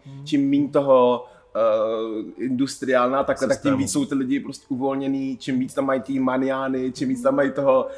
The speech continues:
Speaker 2: ty možnosti mít, tak být jako svobodný, nebejt tolik na tom, na tom systému záklý, tím lehčejc se asi odvážou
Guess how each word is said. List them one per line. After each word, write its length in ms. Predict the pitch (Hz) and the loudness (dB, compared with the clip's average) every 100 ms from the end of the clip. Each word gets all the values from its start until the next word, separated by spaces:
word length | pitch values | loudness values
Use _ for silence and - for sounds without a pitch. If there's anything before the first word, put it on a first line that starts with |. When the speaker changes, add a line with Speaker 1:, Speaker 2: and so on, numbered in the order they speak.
| - | -12
Speaker 2:
ty 100 | - | -2
možnosti 440 | 131 135 139 131 135 | 0 2 0 -2 -2
mít, 140 | 131 | 0
tak 140 | 127 123 | 0 0
být 160 | 127 | -2
jako 180 | 131 139 | -2 -4
svobodný, 380 | - 123 127 139 | -4 -4 -4 -4
nebejt 260 | 123 127 | -2 -4
tolik 220 | - 123 123 | -2 -4 -2
na 140 | 123 | -2
tom, 300 | 127 127 123 | -2 -2 -2
na 60 | 120 | -4
tom 200 | 123 127 | -6 -6
systému 480 | 135 123 123 120 127 | -6 -6 -2 -2 0
záklý, 580 | 123 120 120 127 156 208 _ _ _ | 0 0 0 -2 -4 -8 _ _ _
tím 280 | - 135 131 | -2 2 4
lehčejc 500 | 131 123 - 131 127 | 2 0 -2 -2 -2
se 220 | - 123 | 0 0
asi 500 | 117 127 131 131 135 - _ _ _ - | 0 -2 -2 -2 -4 -6 _ _ _ -2
odvážou 580 | 143 147 180 120 107 | 2 4 2 0 -4